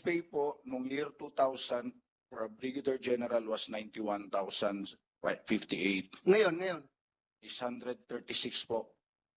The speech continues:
Speaker 1: So there's a difference of forty-five thousand five hundred twenty-nine. And if I am very much willing, kahit fifty thousand po ibigay.
Speaker 2: Fifty thousand?
Speaker 1: Opo. Kasi po, para lang maano, kasi para naman po sa anak ko.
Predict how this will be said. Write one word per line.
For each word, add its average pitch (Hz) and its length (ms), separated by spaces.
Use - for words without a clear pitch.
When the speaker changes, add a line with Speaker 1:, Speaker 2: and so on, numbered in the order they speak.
Speaker 1:
So - 400
there's 120 320
a 110 40
difference 120 600
of 101 80
forty-five 113 640
thousand 110 480
five 107 160
hundred 107 360
twenty-nine. 107 600
And 113 360
if 139 240
I 139 160
am 143 160
very 165 200
much 170 240
willing, 156 200
kahit 143 240
fifty 135 280
thousand 117 360
po 110 80
ibigay. 92 360
Speaker 2:
Fifty 208 440
thousand? 185 360
Speaker 1:
Opo. 131 400
Kasi 135 240
po, 147 400
para 147 320
lang 151 160
maano, 147 320
kasi 139 240
para 160 240
naman 165 260
po 160 140
sa 139 160
anak 127 220
ko. 113 100